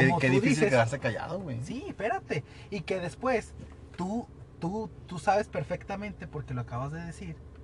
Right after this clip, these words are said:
Speaker 1: que me, que después mucha gente me acusó falsamente.
Speaker 2: Ujú.
Speaker 1: De muchas cosas.
Speaker 2: Ujú.
Speaker 1: Entonces, pues sí estuvo difícil, la verdad. Estuvo muy difícil.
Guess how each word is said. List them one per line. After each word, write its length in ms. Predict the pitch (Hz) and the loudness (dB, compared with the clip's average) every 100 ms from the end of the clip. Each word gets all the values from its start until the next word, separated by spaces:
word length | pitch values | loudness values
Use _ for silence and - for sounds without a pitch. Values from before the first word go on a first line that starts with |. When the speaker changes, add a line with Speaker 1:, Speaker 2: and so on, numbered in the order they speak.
| - - - - - | -16 -16 -16 -18 -14
Speaker 1:
que 140 | - 175 | -6 0
me, 180 | 175 160 - - | 0 -2 -6 -10
que 140 | 180 | -4
después 320 | 156 147 175 170 | -2 -2 -4 -6
mucha 240 | 185 - | -6 -6
gente 320 | 202 196 175 | -6 -8 -8
me 80 | 196 | -8
acusó 340 | 190 156 139 156 | -8 -8 -8 -6
falsamente. 960 | 156 156 - 165 151 190 - 214 202 - - | -6 -6 -8 -8 -8 -10 -10 -10 -10 -14 -10
Speaker 2:
Ujú. 280 | 135 110 107 - - - | -4 -2 -4 -8 -14 -4
Speaker 1:
De 240 | 131 147 | 0 2
muchas 360 | 127 120 131 - | 0 -2 -6 -10
cosas. 360 | - - 233 - - - - - - - | -12 -8 -8 -8 -18 -20 -20 -20 -14 -2
Speaker 2:
Ujú. 300 | 131 113 113 - | 0 2 0 -2
Speaker 1:
Entonces, 800 | 131 123 139 139 135 156 143 - - | -4 -2 -2 -2 0 2 2 -2 -12
pues 160 | - 123 | -8 -8
sí 100 | 123 | -8
estuvo 320 | - 135 139 | -8 -4 -2
difícil, 460 | 139 - 131 - 185 | -2 -4 -8 -10 -8
la 80 | 135 | -6
verdad. 320 | 107 101 143 - - - - - - - | -6 -8 -10 -14 -18 -18 -18 -18 -20 -20
Estuvo 300 | - 156 156 | -6 -2 0
muy 220 | 160 170 | 0 -2
difícil. 540 | 190 202 214 214 220 | -6 -10 -10 -10 -12